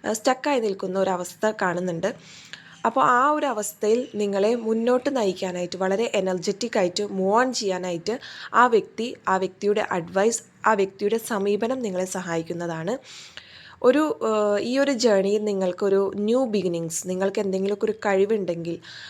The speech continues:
ആ, അതൊക്കെ നിങ്ങൾ തന്നെ ഒരുപാട് കാലമായിട്ട് മറന്നുപോയ, അല്ലെങ്കിൽ അങ്ങനെ ഒരു കഴിവ് നിങ്ങൾക്കുണ്ടെന്ന് പോലും നിങ്ങൾ മാറ്റിവെച്ച ഒരു, ആ, പേഴ്സൺസ് ഒക്കെ ആണെങ്കിൽ ഈ ഒരു ടൈമിൽ നിങ്ങൾക്ക് ആ ഒരു ആർട്ടിസ്റ്റിക് ബിഗിനിങ്സ് ഒക്കെ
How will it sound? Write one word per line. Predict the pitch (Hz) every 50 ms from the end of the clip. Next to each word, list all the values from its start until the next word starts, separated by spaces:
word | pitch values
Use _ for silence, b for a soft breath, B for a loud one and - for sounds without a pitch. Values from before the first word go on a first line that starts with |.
| B -
ആ, | 180
അതൊക്കെ | 180 - - 208 208 247 247 247 - - 254
നിങ്ങൾ | 247 233 226 226 240 247 269
തന്നെ | 262 262 269 277 277 269 -
ഒരുപാട് | 240 220 220 214 208 208 220 247
കാലമായിട്ട് | 247 247 220 220 233 233 233 247
മറന്നുപോയ, | 226 214 202 196 190 196 214 233 240 240 233 214 202 190
അല്ലെങ്കിൽ | 180 180 180 180 180 180 196 208 214 -
അങ്ങനെ | 202 196 196 202 220
ഒരു | 226 233
കഴിവ് | 226 240 214 202 202 202 220 233
നിങ്ങൾക്കുണ്ടെന്ന് | 226 220 220 214 214 - 214 208 196 202 208 214 233
പോലും | 233 226 220 226 220
നിങ്ങൾ | 220 208 208 214 226 B B B B B B B -
മാറ്റിവെച്ച | 233 226 226 247 240 - 302 277 269 - - - - 170 - - B B B B B B B B -
ഒരു, | 208 220 226 220 233 233 226 208 - -
ആ, | 202 196 196
പേഴ്സൺസ് | 190 - 214 202 196 190 202 220 214 214 -
ഒക്കെ | 208 202 - 208
ആണെങ്കിൽ | 190 180 175 175 180 175 175 202 247 269 -
ഈ | 240 240 247
ഒരു | 240 233 233
ടൈമിൽ | 233 233 208 185 175 175 170 180 214 262 B B B B B B - -
നിങ്ങൾക്ക് | 214 208 202 202 202 202 202 202 - 233
ആ | 220 214
ഒരു | 214 214 214 208 -
ആർട്ടിസ്റ്റിക് | - 202 214 - - 240 226 - - 254 254
ബിഗിനിങ്സ് | - 190 180 190 190 190 196 196 202 214 214 - 202
ഒക്കെ | 190 - 202